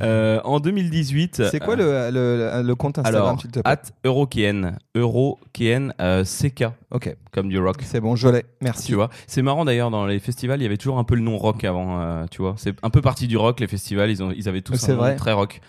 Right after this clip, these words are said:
Speaker 1: Euh, donc alors, en deux mille dix-huit, ils ont annoncé quatre mois avant les groupes présents avec une belle reprise de leur charte graphique, donc pour cette édition. Euh, à J moins dix, on a eu un post décompte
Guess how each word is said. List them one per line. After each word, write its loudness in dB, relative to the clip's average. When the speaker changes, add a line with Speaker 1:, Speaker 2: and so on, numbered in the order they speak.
Speaker 1:
Euh, 2
donc 0
alors, 2
en 0
deux 0
mille 0
dix-huit, 2
ils 0
ont 6
annoncé 2
quatre -2
mois 2
avant 2
les 2
groupes 0
présents 0
avec 2
une -2
belle 4
reprise 2
de 2
leur 0
charte -6
graphique, -6
donc -10
pour -4
cette -2
édition. -4
Euh, 4
à 2
J 2
moins 4
dix, -4
on -2
a 4
eu 4
un 2
post 2
décompte -2